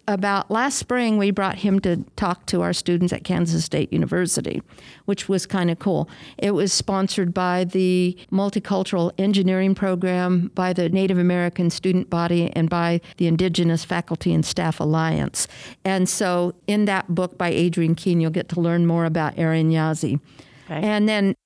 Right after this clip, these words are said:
Speaker 1: course, the word Diné is the language of the people, but we were called Navajo by the actually Spanish settlers.
Speaker 2: Oh,
Speaker 1: That's
Speaker 2: really?
Speaker 1: yeah. And th-,
Speaker 2: I
Speaker 1: they
Speaker 2: didn't know
Speaker 1: also
Speaker 2: that.
Speaker 1: named the Owingeh people, of which I'm the tribe of,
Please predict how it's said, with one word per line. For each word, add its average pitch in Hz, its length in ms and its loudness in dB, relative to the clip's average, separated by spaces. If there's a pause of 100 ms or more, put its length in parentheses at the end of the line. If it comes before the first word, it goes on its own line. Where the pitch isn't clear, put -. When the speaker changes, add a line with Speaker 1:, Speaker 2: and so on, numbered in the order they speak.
Speaker 1:
course, 220 220 -2
the 208 100 -2
word 196 300 0
Diné 190 560 2
is 185 300 0
the 170 280 0 (140)
language 190 600 0
of 175 100 -2
the 156 80 -2
people, 175 480 -2
but 160 300 -2
we 175 120 2
were 160 140 0
called 165 340 -2
Navajo 170 640 0 (160)
by 165 480 0 (280)
the 165 280 0 (400)
actually 180 380 -2
Spanish 202 560 -2
settlers. - 640 -8 (260)
Speaker 2:
Oh, 240 120 -6
Speaker 1:
That's 247 240 -2
Speaker 2:
really? - 120 0
Speaker 1:
yeah. 135 180 0 (200)
And 180 180 2
th-, 95 60 -2
Speaker 2:
I - 20 -4
Speaker 1:
they - 100 -6
Speaker 2:
didn't 180 140 2
know 180 80 2
Speaker 1:
also 185 220 0
Speaker 2:
that. 180 80 4
Speaker 1:
named 175 320 2 (120)
the 170 380 -2 (160)
Owingeh 180 600 2
people, 180 520 0
of 185 160 -4
which 170 220 -2
I'm 202 220 0
the 170 80 0
tribe 170 360 -2
of, 170 120 -2